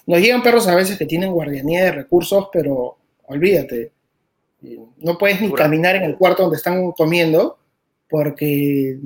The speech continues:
Speaker 1: te sacan los ojos, ¿no? Entonces, eh, a veces con esos perros hacemos juegos de posesión y la gente, ahora tenemos un mastín napolitano que vino porque tenía comportamientos agresivos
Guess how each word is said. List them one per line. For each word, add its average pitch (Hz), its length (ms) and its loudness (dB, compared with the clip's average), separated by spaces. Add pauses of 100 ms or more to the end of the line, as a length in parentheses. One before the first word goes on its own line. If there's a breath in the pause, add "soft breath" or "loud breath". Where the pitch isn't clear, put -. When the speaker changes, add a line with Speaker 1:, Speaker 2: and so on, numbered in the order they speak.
(200)
Speaker 1:
te 139 440 0
sacan 175 340 0
los 151 140 0
ojos, 143 300 -2
¿no? 156 180 -6
Entonces, 165 520 0 (480 loud breath)
eh, 147 540 2
a 175 100 0
veces 220 200 2
con 220 140 0
esos 233 240 2
perros 254 600 0
hacemos 196 320 -6
juegos 208 240 -2
de 208 80 -2
posesión 175 640 -4 (640)
y 180 120 -6
la 160 100 -2
gente, 220 680 0 (220)
ahora 226 220 0
tenemos 202 400 -4
un 196 480 -4
mastín 170 380 -2
napolitano 143 720 -4 (320)
que 147 140 -6
vino 170 300 -2
porque 147 300 -4
tenía 156 760 -4 (560)
comportamientos 160 880 -2
agresivos 175 840 2